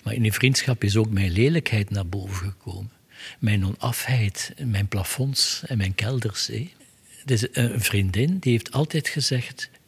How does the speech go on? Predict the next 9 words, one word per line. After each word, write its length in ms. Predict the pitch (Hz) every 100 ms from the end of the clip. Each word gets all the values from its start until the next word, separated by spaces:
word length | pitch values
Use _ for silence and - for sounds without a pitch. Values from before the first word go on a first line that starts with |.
| _
"En 180 | - 110 -
toch 220 | 196 147
zie 240 | - 165
ik 120 | 151 -
in 120 | 135
u 100 | 123
die 160 | 117
blauwe 400 | 98 107 110 117
lucht." 560 | 98 113 - - - -